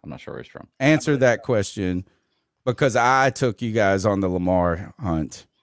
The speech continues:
Speaker 2: That's me, though, and I really want it. I
Speaker 1: Right.
Speaker 2: want Lamar Jackson and Greg Roman. That's my
Speaker 1: That's
Speaker 2: answer.
Speaker 1: a, that's a, <laughs> I take that.
Speaker 3: Yeah.
Speaker 1: Yeah.
Speaker 3: You and a bunch of other people. A lot of people want that.
Speaker 2: No, no
Speaker 3: Uh,
Speaker 2: one else has ever said it but me.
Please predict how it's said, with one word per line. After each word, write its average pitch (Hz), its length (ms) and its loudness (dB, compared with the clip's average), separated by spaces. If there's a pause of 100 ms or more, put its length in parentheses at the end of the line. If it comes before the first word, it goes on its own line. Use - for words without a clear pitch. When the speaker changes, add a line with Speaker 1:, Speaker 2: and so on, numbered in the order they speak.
Speaker 2:
That's 156 260 0
me, 151 340 4
though, 110 260 4
and 147 160 4
I 143 80 4
really 156 280 4
want 127 340 4
it. - 180 -4 (320)
I 131 120 2
Speaker 1:
Right. 190 80 4
Speaker 2:
want 117 200 2
Lamar 110 420 4
Jackson 143 720 2
and 113 140 0
Greg 117 280 4
Roman. 90 420 0
That's 127 280 0
my 107 180 2
Speaker 1:
That's 92 320 -2
Speaker 2:
answer. 85 100 -2
Speaker 1:
a, 120 40 -10 (480)
that's - 20 -16
a, 110 140 -10
<laughs> - 200 -10
I 85 40 -6
take - 260 -6
that. 87 160 -8
Speaker 3:
Yeah. - 280 -4
Speaker 1:
Yeah. 95 120 -12 (420)
Speaker 3:
You 190 260 -6
and 208 100 -4
a 202 40 -4
bunch 196 280 -2
of 180 100 -10
other 254 220 -8
people. 127 340 -14
A 123 80 -10
lot 170 260 4
of 180 60 -4
people 165 300 -16
want 165 320 -6
that. - 200 -18
Speaker 2:
No, 170 460 6 (160)
no 214 180 8
Speaker 3:
Uh, 359 40 6
Speaker 2:
one 277 160 6
else 220 220 4
has 170 140 4
ever 175 320 4
said 147 300 2
it 120 140 2
but 127 260 4
me. 101 320 2